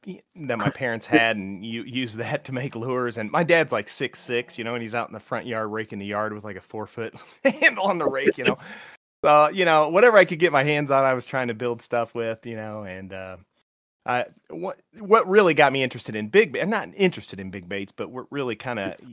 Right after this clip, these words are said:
Speaker 1: gave me the courage to throw big baits, you know, 'cause a lot of people are intimidated by them. But when I was young, man, I made this, um,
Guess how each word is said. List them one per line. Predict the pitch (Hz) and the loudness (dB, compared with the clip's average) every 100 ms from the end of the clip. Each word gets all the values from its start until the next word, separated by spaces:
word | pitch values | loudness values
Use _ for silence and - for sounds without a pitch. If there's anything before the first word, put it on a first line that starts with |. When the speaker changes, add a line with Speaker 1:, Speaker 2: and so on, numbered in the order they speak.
| 127 | -4
Speaker 1:
gave | 156 156 - | 0 0 0
me | 123 113 | -6 -6
the | 95 90 | -8 -10
courage | - - 208 151 98 - | -10 -2 0 2 0 -6
to | - | -12
throw | 90 - 95 87 | -12 -10 -10 -10
big | 90 76 | -12 -14
baits, | 90 78 82 - - _ _ _ _ _ - | -12 -10 -12 -16 -20 _ _ _ _ _ -6
you | 135 | 0
know, | 123 117 | 0 0
'cause | 127 | -2
a | 147 | 0
lot | 110 | 0
of | - | 0
people | 175 135 | -2 -2
are | 107 | -4
intimidated | 92 151 139 98 92 90 87 | -4 -2 -2 -2 -4 -6 -4
by | 95 95 | -2 -2
them. | 90 | -4
But | 95 101 | -4 -2
when | 139 | 0
I | 185 | 0
was | 120 113 | -2 0
young, | 127 107 | 0 2
man, | 98 101 | -2 -2
I | 117 | -4
made | 131 110 | -4 -4
this, | 110 98 - | -4 -4 -8
um, | 73 90 82 82 | -8 -8 -8 -12